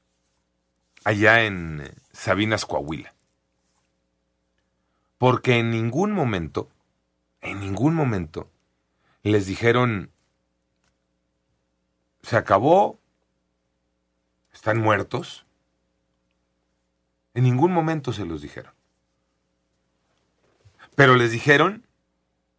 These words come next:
que los trabajos para recuperarlos tardarán entre seis meses y un año.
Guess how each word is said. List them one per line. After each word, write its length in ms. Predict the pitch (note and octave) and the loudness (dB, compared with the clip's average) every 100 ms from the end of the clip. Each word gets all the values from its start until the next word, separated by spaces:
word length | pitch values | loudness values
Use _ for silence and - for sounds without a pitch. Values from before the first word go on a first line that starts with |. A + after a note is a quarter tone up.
| _ _ _ _ _ _ _ _ | _ _ _ _ _ _ _ _
que 100 | C3 | 0
los 200 | A#2+ A#2+ | 0 0
trabajos 520 | B2+ A#2 D#3+ E3 D#3 | 4 6 6 4 -4
para 260 | - A2+ G#2+ | -2 0 0
recuperarlos 1400 | A2 G#2+ A2+ G#2+ B2 A#2+ C3 D3+ D3+ C#3+ D3 A3 - - _ _ _ _ _ _ _ _ _ _ _ _ _ _ - | 0 -8 -10 -4 2 4 6 6 4 0 -2 -4 -8 -18 _ _ _ _ _ _ _ _ _ _ _ _ _ _ 2
tardarán 540 | B2+ A#2+ B2+ D3+ F3 | 4 4 2 2 0
entre 360 | D#3+ C3+ B2+ A#2+ | -4 -6 -4 -2
seis 440 | - E3 E3+ D3+ | 0 2 2 0
meses 380 | D#3 D#3+ D#3 - | -2 -2 -4 -4
y 40 | |
un 120 | B2+ A2 | -2 -2
año. 260 | F2+ C#2+ | -4 -10